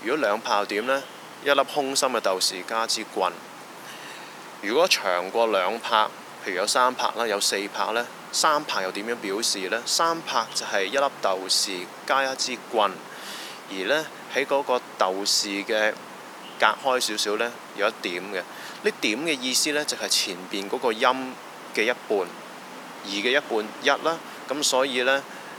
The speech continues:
變咗係等於兩拍加一拍，所以呢，就係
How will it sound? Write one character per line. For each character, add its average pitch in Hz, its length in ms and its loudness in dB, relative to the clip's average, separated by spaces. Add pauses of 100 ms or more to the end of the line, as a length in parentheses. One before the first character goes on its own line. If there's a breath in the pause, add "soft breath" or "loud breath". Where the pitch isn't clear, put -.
(360)
變 120 200 0
咗 117 200 6
係 98 300 4 (400)
等 120 160 -2
於 98 120 -2
兩 90 340 2 (100)
拍 101 240 6 (800)
加 127 220 4
一 131 80 0 (140)
拍， 98 200 2 (720)
所 123 200 2
以 139 40 2
呢， 135 80 4
就 131 120 0
係 98 240 2